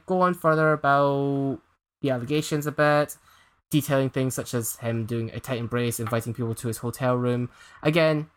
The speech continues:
you can read it for the full story, but, you know, you can make of it what you will. There is even some, like, they've tried to quote what he said here. It is presented in a way that really kind of makes it sound disturbing. Like, honestly, if this is all true, it's pretty fucked up.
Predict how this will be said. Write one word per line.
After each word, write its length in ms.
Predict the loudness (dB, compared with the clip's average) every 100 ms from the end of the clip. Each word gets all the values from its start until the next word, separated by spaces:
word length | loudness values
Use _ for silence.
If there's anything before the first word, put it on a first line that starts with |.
| _ _
you 80 | 0
can 180 | 2 4
read 120 | 2
it 120 | 2
for 140 | 0
the 80 | 0
full 200 | 2 0
story, 440 | 2 0 2 0 0
but, 280 | 0 0 -2 _
you 120 | -4
know, 200 | -4 -4 -8
you 140 | -4 -2
can 140 | 2
make 180 | 0 0
of 120 | 0
it 100 | 0
what 160 | -2 -4
you 100 | -2
will. 340 | 0 0 -2 -8 _ _
There 140 | 0
is 120 | 2 2
even 180 | 0
some, 280 | 0 0 0
like, 140 | -4 -4
they've 140 | -4
tried 140 | -2 -4
to 60 |
quote 260 | -4 -6 -6
what 160 | -4
he 100 | -4
said 300 | -4 -4 -6
here. 360 | -4 -4 -2 -4 -10 -20 -20 _ _ 0
It 160 | 2
is 240 | 4 2 2
presented 460 | 0 4 2 2
in 80 | 4
a 100 | 4
way 180 | 4 4
that 160 | 2
really 380 | 2 2 4 4
kind 220 | 2 2
of 140 | 2 2
makes 220 | -2 -2
it 80 | -4
sound 260 | 2 2 2
disturbing. 440 | -2 -2 0 0
Like, 140 | -2 0
honestly, 460 | 2 2 2 0 0
if 180 | -2 -4
this 160 | -2
is 100 | 0
all 160 | 2 2
true, 460 | 0 0 2 2 -4 _ -6
it's 160 | -6
pretty 220 | -6 -8
fucked 300 | -2 -2 0
up. 220 | 0 0